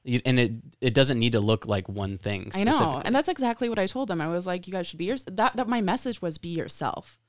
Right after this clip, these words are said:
Speaker 2: Because you're, you're gonna just keep job hopping around until you find the right place.
Speaker 1: Right.
Speaker 2: Like, be, like, like, like I had said, I had put on all these professional sheens for every other job that I've been at, and it would be a turn and burn job. I'd be there for a year,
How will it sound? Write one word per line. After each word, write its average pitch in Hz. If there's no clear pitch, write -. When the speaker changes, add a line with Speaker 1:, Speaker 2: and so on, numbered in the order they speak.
Speaker 2:
Because 180
you're, 180
you're 180
gonna 190
just 180
keep 190
job 143
hopping 151
around 139
until 151
you 147
find 143
the 139
right 101
place. 98
Speaker 1:
Right. -
Speaker 2:
Like, 156
be, 180
like, 170
like, 170
like 175
I 170
had 180
said, 165
I 170
had 175
put 185
on 165
all 160
these 175
professional 156
sheens 143
for 156
every 151
other 147
job 120
that 139
I've 139
been 127
at, 139
and 147
it 143
would 147
be 151
a 147
turn 139
and 139
burn 123
job. -
I'd -
be 147
there 143
for 165
a 151
year, 123